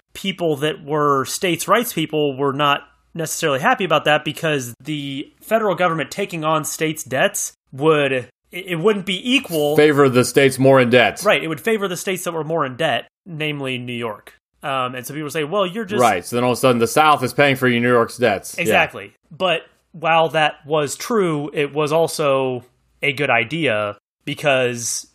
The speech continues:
Speaker 1: then that allowed the United States government to pay off those debts, which then demonstrated to other countries like,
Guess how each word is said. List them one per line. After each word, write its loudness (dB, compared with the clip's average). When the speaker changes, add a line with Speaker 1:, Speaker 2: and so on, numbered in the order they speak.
Speaker 1:
then -4
that 0
allowed 0
the -6
United 0
States -4
government 0
to -8
pay 0
off 2
those -2
debts, 0
which -8
then 0
demonstrated -4
to -6
other -2
countries -6
like, -2